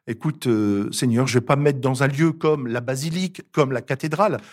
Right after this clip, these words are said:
Mais il m'a bien rattrapé, puisque maintenant, je suis recteur de la basilique. <laughs> Mais du coup, «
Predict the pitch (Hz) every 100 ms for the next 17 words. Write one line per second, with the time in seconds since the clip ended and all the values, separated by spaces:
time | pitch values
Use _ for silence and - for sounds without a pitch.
0 | - - 117 113 113 120 117 - 120 226
1 | - - 117 131 165 113 127 - 151 151
2 | 131 120 131 123 - - - - - 403
3 | - 403 - 359 165 349 - - - -
4 | - - 180 151 151 - 311 349